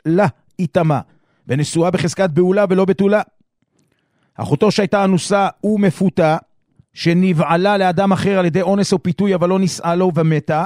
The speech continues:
דברי הכל, כל התנאים החולקים בברייתא הזו סוברים שאין מיטמא לה. והגמרא תבאר להלן את טעמם. ואם הייתה אחותו מוכת עץ, שאיבדה את בתוליה על ידי מכת עץ ומתה, אין מטמא לה. דברי רבי שמעון, והטעם,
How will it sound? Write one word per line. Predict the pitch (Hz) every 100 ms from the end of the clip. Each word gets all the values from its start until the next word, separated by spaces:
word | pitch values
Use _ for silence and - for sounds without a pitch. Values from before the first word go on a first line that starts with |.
| -
דברי | 139 143 196
הכל, | 190 202 185
כל | 190
התנאים | 190 185 190
החולקים | 180 170 190
בברייתא | 185 160 185 185
הזו | 156
סוברים | 180 151 190
שאין | 185 196 196
מיטמא | 196 190 190
לה. | 190 - _ _ _ _ _ _ _
והגמרא | 107 143 147 156 196 -
תבאר | 190 170 185 196
להלן | 185 170 190 202
את | 185
טעמם. | 190 190 202 151 - _ _ _ _ _ -
ואם | 127 214
הייתה | 196 214
אחותו | 196 185 208
מוכת | 190 165 196 -
עץ, | 190 -
שאיבדה | 175 143 190
את | 160
בתוליה | 165 175 170 196 170 113 _ _ _ -
על | 151
ידי | 156 190
מכת | 180 190 185
עץ | 185 -
ומתה, | 165 160 156 180 175 -
אין | 185 202 202
מטמא | 202 190 190
לה. | 202 160 - _ _ _ _ _ _ _ _ -
דברי | 131 151 196
רבי | 202 190
שמעון, | 170 208 190 151
והטעם, | 143 165 165 202